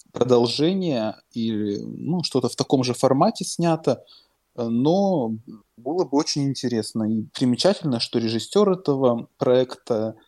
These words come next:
Стивен Фрирз. То есть это, ну, один из самых выдающихся британских постановщиков, поэтому визуально сериал тоже очень привлекательный. Рекомендую.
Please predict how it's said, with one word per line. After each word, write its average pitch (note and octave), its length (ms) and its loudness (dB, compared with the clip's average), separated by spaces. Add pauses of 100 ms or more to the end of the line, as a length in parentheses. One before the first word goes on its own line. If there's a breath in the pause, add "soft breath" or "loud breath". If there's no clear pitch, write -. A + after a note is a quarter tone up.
(220 soft breath)
Стивен F3+ 480 -2
Фрирз. A2+ 600 -4 (300)
То A2 80 -6
есть G2 220 -10
это, A2 260 -4
ну, C3 420 -6
один A#2+ 260 -4
из A#2 100 -8
самых C3 400 -2
выдающихся B2+ 600 0
британских A#2+ 600 -4
постановщиков, - 880 -4
поэтому A2 480 0 (280 loud breath)
визуально B2+ 600 2
сериал B2 460 0
тоже B2 280 2
очень A2+ 520 0
привлекательный. G#2+ 920 -4 (200)
Рекомендую. B2 720 -6